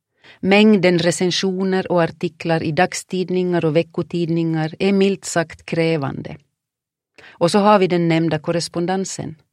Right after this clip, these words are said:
Tusentals sidor brev, senare mejl. Att läsa allting i sin helhet har inte varit möjligt.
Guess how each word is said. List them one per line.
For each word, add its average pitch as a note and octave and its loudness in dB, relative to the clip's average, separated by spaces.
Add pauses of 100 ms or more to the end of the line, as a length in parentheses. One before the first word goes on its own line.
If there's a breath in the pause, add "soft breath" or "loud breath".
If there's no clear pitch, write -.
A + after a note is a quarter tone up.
(460)
Tusentals F3 -2
sidor D#3+ -4
brev, D#3+ -2 (440)
senare D#3 0
mejl. E3+ 0 (720 loud breath)
Att E3+ 2
läsa G3 4
allting F#3+ 2
i E3+ -2
sin F3+ 0
helhet D#3+ -2
har D#3 0
inte C#3+ -4
varit D#3 -4
möjligt. E3 -2